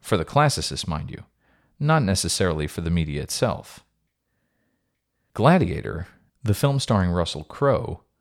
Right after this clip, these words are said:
while visually appealing and entertaining, is so historically inaccurate that audiences certainly left the theater knowing scarcely anything more about real Roman history than when they walked in. Now,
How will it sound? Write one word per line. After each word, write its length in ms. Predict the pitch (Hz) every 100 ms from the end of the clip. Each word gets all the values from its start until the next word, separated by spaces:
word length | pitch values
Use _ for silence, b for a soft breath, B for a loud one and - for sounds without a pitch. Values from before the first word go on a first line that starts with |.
| _ _ _
while 240 | - 104 90
visually 500 | 92 156 165 156 143
appealing 420 | 135 110 95 95
and 120 | 90
entertaining, 680 | 90 82 - 131 104 80 87 _ _ _ _ _ _ -
is 100 | 117
so 280 | - 175 208
historically 640 | 147 - 117 110 101 92
inaccurate 640 | 87 98 107 - 71 - - b b b b b
that 180 | 107 -
audiences 580 | 139 185 180 160 127 110
certainly 540 | - 139 139 131 120
left 280 | 104 104 -
the 80 | 101
theater 460 | - 98 90 87
knowing 340 | 87 107 98 92
scarcely 640 | - - 127 131 - 107
anything 440 | 110 113 - 90
more 240 | 87 92 87
about 220 | 87 87
real 340 | 90 104 113
Roman 320 | 107 98 87 87
history 600 | 147 - 92 76 73 - b b b
than 180 | 117 101
when 120 | 85
they 80 | 82
walked 340 | 78 76 -
in. 280 | 107 - - _ _ _ _ _ _ _ _ _ _ _ _ _ -
Now, 380 | 104 90 82